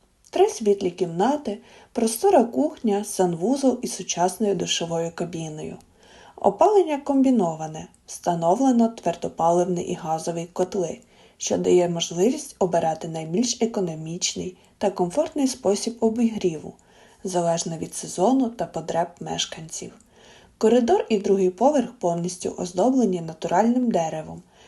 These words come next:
що створює особливу атмосферу затишку та тепла. Кухня та дві кімнати мають сучасне оздоблення, стіни поклеєні шпалерами, а підлога вкрита лінолеумом.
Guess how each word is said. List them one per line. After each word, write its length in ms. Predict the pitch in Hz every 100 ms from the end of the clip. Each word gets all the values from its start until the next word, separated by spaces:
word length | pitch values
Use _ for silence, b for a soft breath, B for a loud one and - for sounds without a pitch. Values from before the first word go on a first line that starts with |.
| b
що 160 | - 185
створює 480 | - 180 294 302 -
особливу 520 | - 175 170 214 269
атмосферу 720 | 262 240 202 190 - 220 247
затишку 580 | 233 160 165 247 - 185
та 160 | 175 165
тепла. 480 | 156 - 175 165 - b b b b b -
Кухня 360 | 202 - 185
та 140 | 175 180
дві 180 | 180 180
кімнати 600 | 185 170 214 302 - 185 180
мають 300 | 165 165 -
сучасне 580 | 170 - 233 262 269 277
оздоблення, 840 | 247 220 180 160 170 165 160 - b b b b
стіни 440 | - - 339 415 262
поклеєні 640 | 170 170 180 175 165 165
шпалерами, 760 | - 175 170 208 285 269 214 220 B B B
а 120 | 190
підлога 500 | 190 185 220 330 330
вкрита 480 | 254 - 180 185 208
лінолеумом. 840 | 208 208 175 156 160 170 160 170